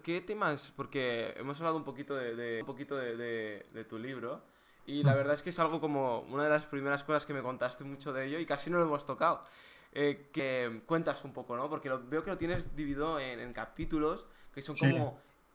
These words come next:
Speaker 1: no tienen como un nombre muy de, "Oh, en este capítulo hablo de tal cosa", sino que son casi un nombre un poco artístico, hablas de una
Speaker 2: Pues el libro
Speaker 1: persona.
Speaker 2: empieza, me empiezo presentando yo, hablando un poco de mí, cómo vivía las cosas, cómo me,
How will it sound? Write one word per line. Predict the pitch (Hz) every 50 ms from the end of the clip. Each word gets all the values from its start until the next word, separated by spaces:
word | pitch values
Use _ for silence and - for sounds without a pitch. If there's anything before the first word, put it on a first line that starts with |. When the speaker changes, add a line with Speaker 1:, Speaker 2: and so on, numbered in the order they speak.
| _ _ _ -
Speaker 1:
no | 156 165 165 175
tienen | 175 226 226 214 208
como | 208 185 175 170
un | 165 165
nombre | 160 160 160 151 156
muy | 156 151 156 156
de, | 143 143 135
"Oh, | - 135 135
en | 131 135
este | - - 139 -
capítulo | 120 113 120 120 - 123
hablo | 123 123 123
de | 117 107
tal | - 101 110 107
cosa", | - 101 - 113
sino | - 127 131 131
que | 135 135
son | - 151 160 180 196 - - - - _ -
casi | 190 196 - 190
un | 180 175
nombre | 170 175 175
un | 170
poco | 175 156 151 143
artístico, | 139 139 147 156 151 - 147 135 143 151 156 156 151 156 147
hablas | 139 135 135 135 135 135 135 135
de | 135 131 127 127
una | 123 123 123 120 113 120 123 -
Speaker 2:
Pues | 160 151 160
el | 160 156 151
libro | 170 185 185 185
Speaker 1:
persona. |
Speaker 2:
empieza, | 180 175 185 180 175 180 - - - - - -
me | 165 160
empiezo | 156 156 165 175 180 175
presentando | 139 151 151 143 - 160 156 156 151 151 147
yo, | 151 165 180 196 - - - _ _ -
hablando | 147 143 147 151 147 143 143 143
un |
poco | - 147 143 143
de | 139 139
mí, | 143 156 175 180 180 -
cómo | - 160 151 147 147 147 147
vivía | 147 143 143 143
las | 139 139 135
cosas, | - 165 160 180 190 185 185 180 - _
cómo | - 147 147 147 143 -
me, | -